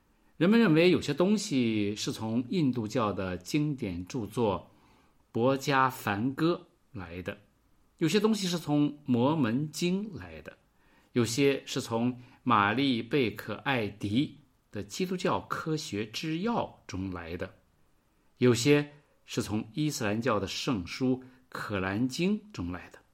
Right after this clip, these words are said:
这些都以你想要的某种方式组合在一起。只要你有足够的信心，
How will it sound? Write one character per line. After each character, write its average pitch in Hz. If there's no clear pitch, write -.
这 156
些 135
都 147
以 113
你 147
想 104
要 185
的 113
某 110
种 95
方 147
式 131
组 113
合 123
在 143
一 95
起。 -
只 131
要 151
你 139
有 143
足 131
够 143
的 127
信 123
心， 127